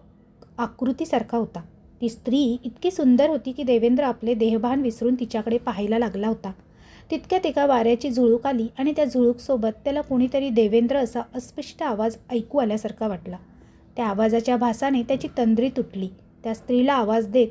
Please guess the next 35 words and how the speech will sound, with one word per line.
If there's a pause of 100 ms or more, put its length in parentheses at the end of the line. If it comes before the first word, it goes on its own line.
देवेंद्र
म्हणाला,
"काय
हो
बाई, (420)
तुम्हाला
भीती
वाटत
नाही
का? (380)
गावातले
लोक
म्हणतात (140)
इथे
भूत
आहे
म्हणून." (680)
तिने
वळून
बघितलं (100)
आणि
जोरजोरात
हसायला
लागली. (600)
"इथे
कुठे
भूत
आहे? (200)
तुला
दिसले
का?" (380)
देवेंद्रने
नकारात्मक
मान
हलवली.